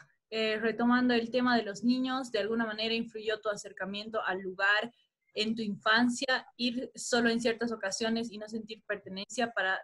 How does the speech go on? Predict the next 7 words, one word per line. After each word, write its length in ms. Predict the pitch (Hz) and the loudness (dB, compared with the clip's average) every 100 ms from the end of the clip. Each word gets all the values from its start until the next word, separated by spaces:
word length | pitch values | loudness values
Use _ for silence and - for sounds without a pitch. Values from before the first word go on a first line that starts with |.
| _ | _
decidir 540 | 190 185 202 202 214 208 | -10 -8 -10 -8 -8 -6
retratar 540 | 202 180 170 190 202 190 | -8 -8 -4 -2 -2 -4
a 140 | 185 185 | -6 -6
los 240 | - - | -8 -16
niños? 720 | 202 226 311 403 - - - _ _ _ _ _ _ _ _ _ _ _ _ _ _ _ | -2 0 0 -2 -6 -8 -12 _ _ _ _ _ _ _ _ _ _ _ _ _ _ _
Luego, 760 | 220 226 247 254 254 262 - - _ _ _ | 4 6 6 6 8 6 4 -10 _ _ _
Sibele 1000 | - - - 214 220 254 262 214 196 190 | -16 -12 -8 0 4 6 4 2 -2 -8